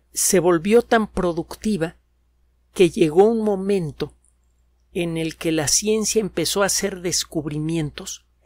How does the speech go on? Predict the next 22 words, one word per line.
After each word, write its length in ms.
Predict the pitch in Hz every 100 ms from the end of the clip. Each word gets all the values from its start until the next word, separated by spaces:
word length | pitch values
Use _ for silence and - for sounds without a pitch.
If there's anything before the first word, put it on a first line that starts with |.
| _ _ _ _
sobre 500 | - - 170 165 165
fenómenos 1040 | - 175 156 180 185 165 156 190 - - _ _ _
que 140 | 170
son 400 | - 196 190 220 _
absolutamente 1300 | - 160 - 175 180 226 208 202 196 190 - 208 214 _ _ _
inobservables 1400 | - 170 170 - - 156 151 156 190 180 165 156 - - - _
para 200 | - 165
el 100 | 147
ser 220 | 139 165 165
humano 420 | 151 139 160 302 _ _ _ _ _ _ _ _ _ _ _ _ _
y 120 | 196
permitió 800 | - 202 180 180 175 - 214 233
descubrir 680 | 233 - - 180 170 208
principios 840 | - - 170 147 214 - 208 147 135
básicos 480 | 190 - 202 165
del 120 | 151 147
funcionamiento 760 | 160 135 151 147 160 165 175
del 160 | 165 165
universo 580 | 165 175 151 - 202 - _ _ _ _
que 100 | 175
se 140 | 151 175
antojaban 720 | 151 170 - 185 180 190